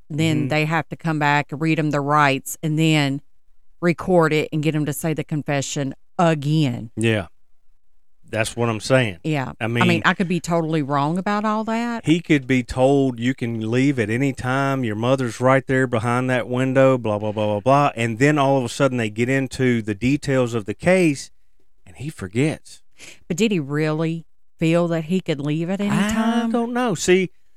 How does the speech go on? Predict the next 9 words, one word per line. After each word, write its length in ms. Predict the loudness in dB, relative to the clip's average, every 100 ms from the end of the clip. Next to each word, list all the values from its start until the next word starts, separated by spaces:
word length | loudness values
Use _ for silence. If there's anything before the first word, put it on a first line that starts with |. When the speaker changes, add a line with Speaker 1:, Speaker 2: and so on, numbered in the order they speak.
| -20 -20 -14
Speaker 1:
I 40 | -4
mean, 140 | 2
this 200 | 4 4
is 80 | 2
a 40 |
Speaker 2:
Anthony 120 | 2 0
Speaker 1:
child. 600 | -4 -6 -6 -8 -10 -2
Speaker 2:
So 360 | 4 6 6 2
Cynthia, 760 | 2 4 4 2 4 2 -4